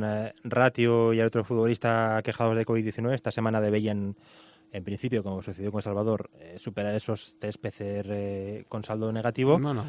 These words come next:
Speaker 2: igual son más de, de dos, ¿eh?
Speaker 1: Bueno, ya veremos si sucede, si sucede los plazos como ha ocurrido con el de Zamora. Por lo demás, hay planificación ya de la semana, entrenamientos a partir de mañana a las once de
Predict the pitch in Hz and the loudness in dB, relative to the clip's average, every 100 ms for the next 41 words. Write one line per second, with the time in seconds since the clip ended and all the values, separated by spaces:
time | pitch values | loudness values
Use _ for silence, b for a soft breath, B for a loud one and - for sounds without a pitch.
0 | - 113 123 123 135 120 98 101 98 95 | -8 -2 0 2 4 4 2 -2 -2 -2
1 | 95 95 123 95 98 143 - - _ _ | -4 -2 -2 -2 -4 -10 -14 -20 _ _
2 | - - 117 127 113 - 143 120 117 113 | -20 -20 -8 -6 -6 -4 -2 0 -2 -6
3 | 117 110 110 104 113 - 113 113 113 113 | -6 -4 -4 -4 -6 -4 0 2 2 0
4 | 104 104 104 - 110 110 120 117 113 113 | 0 -2 -4 -10 -6 -4 0 2 2 0
5 | 110 110 110 110 110 107 131 120 110 107 | 0 0 2 2 2 0 -2 -2 0 2
6 | 107 104 110 107 92 - b b b _ | 0 -2 -2 -4 -4 -8 b b b _
7 | - 107 107 110 123 117 110 123 117 113 | -4 -2 0 0 0 2 0 0 0 0
8 | 117 113 113 110 110 113 113 113 127 127 | 0 2 2 2 2 2 2 2 2 0
9 | 120 127 143 165 - 113 107 107 113 113 | 0 2 2 0 -2 -6 -6 -4 -2 0
10 | 123 113 113 104 110 113 117 123 117 110 | -2 0 -2 -2 -2 0 0 2 2 2
11 | 117 113 107 101 98 98 92 | -2 -2 -2 -2 -2 -4 -6